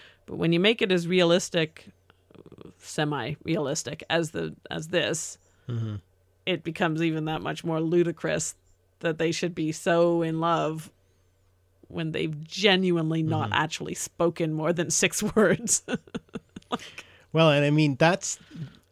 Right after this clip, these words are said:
Speaker 2: that's really Shakespeare because,
Speaker 1: Mm-hmm.
Speaker 2: um, you know, Shakespeare's source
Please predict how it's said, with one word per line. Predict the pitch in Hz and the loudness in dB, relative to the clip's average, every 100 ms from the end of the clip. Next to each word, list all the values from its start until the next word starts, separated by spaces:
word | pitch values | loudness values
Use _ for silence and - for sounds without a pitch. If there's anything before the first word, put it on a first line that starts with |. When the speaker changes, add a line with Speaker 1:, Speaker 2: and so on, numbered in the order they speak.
| _ 160 147 - | _ -20 -20 -12
Speaker 2:
that's | 156 175 190 214 | 0 2 2 2
really | 214 139 | 2 4
Shakespeare | - 226 - - 107 | 4 2 0 -4 -2
because, | 123 - 139 175 139 | 0 2 4 2 0
Speaker 1:
Mm-hmm. | - | 0
Speaker 2:
um, | 135 123 117 113 117 | 0 2 0 -4 -4
you | 135 127 | -2 -2
know, | 117 - | -2 -6
Shakespeare's | - 156 - 147 127 | -2 -2 2 0 2
source | - 208 143 - - | 2 2 2 0 -4